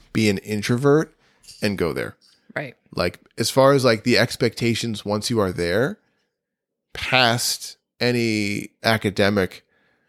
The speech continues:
Speaker 1: requirements, it's like there is a whole unwritten social aspect where you must adhere to. And if you're not, you're kind of, like, definitely left out. And it's
Speaker 2: Yeah.
Speaker 1: definitely hard. Like, she talks about interviews she had with an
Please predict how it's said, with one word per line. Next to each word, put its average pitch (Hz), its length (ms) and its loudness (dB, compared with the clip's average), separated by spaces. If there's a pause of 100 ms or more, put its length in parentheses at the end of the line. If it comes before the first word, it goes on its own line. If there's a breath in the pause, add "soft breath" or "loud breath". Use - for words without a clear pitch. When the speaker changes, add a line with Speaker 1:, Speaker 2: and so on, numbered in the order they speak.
(500)
Speaker 1:
requirements, 90 1040 0
it's - 160 -4
like 98 220 0
there 107 200 6
is 113 140 4
a 101 80 2
whole 104 360 2
unwritten 95 440 0
social - 520 2
aspect 85 560 -2
where 80 400 2
you 92 240 -4
must 85 600 0
adhere 87 420 -2
to. - 420 -6
And 90 140 -6
if - 160 -8
you're 90 100 -2
not, 95 400 2
you're - 80 -4
kind 87 180 -2
of, 80 100 -4
like, 76 280 -4 (680 soft breath)
definitely 90 380 2
left 87 220 0
out. 78 340 4
And - 100 -4
it's 156 220 -2
Speaker 2:
Yeah. 107 60 4
Speaker 1:
definitely 104 260 -2
hard. 104 280 4
Like, 110 160 2
she 104 280 0 (460 loud breath)
talks 123 240 2
about 110 200 4
interviews 107 460 4
she 104 440 0 (140)
had 101 420 2
with 101 180 0
an 90 180 0